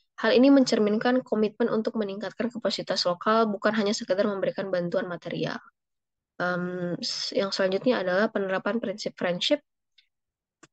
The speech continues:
Prinsip friendship ini terlihat dalam konsistensi dan kedalaman keterlibatan Indonesia di, eh, Pasifik Selatan. Jadi strategi Look East yang dimulai di era Presiden, eh, S B Y,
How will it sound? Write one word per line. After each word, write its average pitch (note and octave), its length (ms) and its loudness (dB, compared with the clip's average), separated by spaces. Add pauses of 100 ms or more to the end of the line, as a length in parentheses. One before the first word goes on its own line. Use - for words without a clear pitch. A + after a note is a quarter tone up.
(120)
Prinsip B3 640 4
friendship A3+ 480 0
ini B3 160 4
terlihat A#3+ 400 0
dalam G#3+ 240 0
konsistensi G#3+ 640 -2
dan G#3+ 160 2
kedalaman G3 480 -2
keterlibatan F3+ 560 -2
Indonesia F3+ 400 0
di, A3+ 400 2 (480)
eh, F3+ 80 -2
Pasifik G3 400 -2
Selatan. D#3+ 480 -4 (480)
Jadi G#3+ 160 6
strategi G#3 640 0
Look G#3 480 4
East A3 400 0
yang G3+ 320 0
dimulai F#3+ 400 2
di F3+ 160 -2
era F3+ 160 0
Presiden, F3 800 -2
eh, E3 560 -2
S - 240 -6
B - 80 0
Y, E3+ 140 4